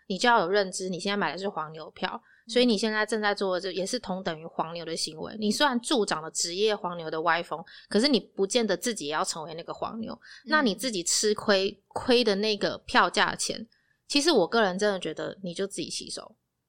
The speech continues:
Speaker 2: 嗯，我也觉得。
Speaker 1: 嗯。你已经认知到这件事情，你还去做的话，我知道你很想去看演唱会，你都已经愿意花这么多的钱，然后买到了这张票了，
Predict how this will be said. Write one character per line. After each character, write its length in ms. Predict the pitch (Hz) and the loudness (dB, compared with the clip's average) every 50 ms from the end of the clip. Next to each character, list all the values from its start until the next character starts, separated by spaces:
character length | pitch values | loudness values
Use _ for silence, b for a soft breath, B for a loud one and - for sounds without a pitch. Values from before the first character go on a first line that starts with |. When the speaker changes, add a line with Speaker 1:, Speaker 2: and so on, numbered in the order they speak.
| _ _ _ - | _ _ _ -14
Speaker 2:
嗯， 460 | 214 220 214 202 180 160 139 156 170 - _ _ _ _ | -12 -10 -10 -10 -10 -12 -14 -18 -20 -20 _ _ _ _
我 100 | _ 196 | _ -4
也 80 | 185 180 | -4 -4
觉 200 | - - - 202 | -4 -6 -10 -8
得。 100 | - 208 | -6 -6
Speaker 1:
嗯。 240 | 190 175 180 196 202 - _ _ _ _ _ _ _ _ _ _ _ - | -4 -4 -6 -10 -12 -14 _ _ _ _ _ _ _ _ _ _ _ 2
你 280 | 226 214 214 220 214 | 4 4 4 2 0
已 20 | 208 | 0
经 320 | 214 269 302 339 330 277 | 0 0 0 0 -4 2
认 260 | 262 330 311 240 208 | 6 6 6 6 6
知 240 | 196 - - 214 220 | 2 0 -2 -2 2
到 160 | 214 233 214 | 4 4 6
这 120 | 208 - 208 | 4 2 0
件 180 | - 214 208 | 2 2 2
事 100 | 208 220 | 2 0
情， 200 | 202 - 175 170 | -2 -2 -4 -6
你 80 | 165 160 | -8 -8
还 260 | - - - 160 160 | -6 -2 0 0 0
去 180 | 180 - 240 226 | 0 -2 -4 -4
做 220 | - - 226 202 | 0 2 2 2
的 100 | 185 185 | 2 2
话， 140 | 196 208 190 | 2 2 2
我 140 | 180 180 175 | 2 0 0
知 100 | - 233 | 4 6
道 140 | 247 269 | 6 6
你 100 | 247 196 | 6 4
很 260 | 196 - - 185 190 208 | 2 2 2 2 4 4
想 160 | 226 214 180 - | 4 4 4 4
去 80 | 214 | 2
看 200 | 214 - 233 214 | 2 4 4 4
演 160 | 190 165 160 | 2 0 -2
唱 200 | 180 - 180 185 | -2 -2 0 2
会， 100 | 185 185 B B B B B | 2 0 B B B B B
你 160 | - 233 220 | 4 6 6
都 180 | 214 254 320 311 | 8 8 8 8
已 40 | 247 | 8
经 160 | 240 254 269 | 6 4 4
愿 200 | 254 277 254 247 | 4 4 4 4
意 60 | 254 | 2
花 240 | 254 - 226 214 220 | 2 6 6 6 6
这 100 | 220 - | 6 6
么 140 | 226 202 185 | 4 4 4
多 160 | 185 202 196 | 4 4 4
的 100 | 190 170 | 4 4
钱， 240 | 165 - - 151 104 196 | 2 0 -2 -2 -2 -2
然 160 | 175 165 180 | -2 -2 -2
后 120 | 208 214 | -2 -2
买 300 | 208 202 202 170 151 143 | -4 2 2 2 2 4
到 220 | - 214 208 202 185 | 6 6 6 6 4
了 100 | 170 B B B B _ | 2 B B B B _
这 100 | - 233 | 0 4
张 220 | 214 208 190 190 | 4 4 2 2
票 280 | 190 226 233 185 - - | 0 0 2 2 2 0
了， 120 | - 143 | -2 -4